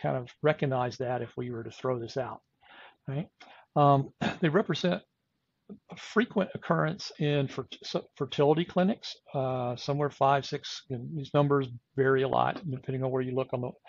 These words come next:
uh, books you look in, but somewhere at least five percent is a, is a reasonable number.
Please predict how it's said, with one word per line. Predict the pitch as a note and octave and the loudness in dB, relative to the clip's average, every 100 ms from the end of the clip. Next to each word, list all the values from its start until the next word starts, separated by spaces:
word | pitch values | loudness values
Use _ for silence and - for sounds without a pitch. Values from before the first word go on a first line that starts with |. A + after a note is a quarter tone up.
| - - - - | -20 -20 -10 -2
uh, | C3+ | -2
books | A#2+ D3 - | 2 0 0
you | C3+ | -4
look | C3 C#3 | -2 0
in, | C#3+ | 0
but | D#3+ | -2
somewhere | - D#4+ F3 C#3+ | -2 0 0 0
at | |
least | C#3 F#3+ - | -2 -4 0
five | C3+ C3+ | 0 0
percent | - - B2 C3 | -4 -6 -6 -6
is | C3+ | -6
a, | C3+ - | -8 -6
is | C3 | -6
a | B2+ | -6
reasonable | C3 C3 B2+ | -6 -8 -6
number. | B2 B2+ C3+ D3+ | -4 -2 -2 -4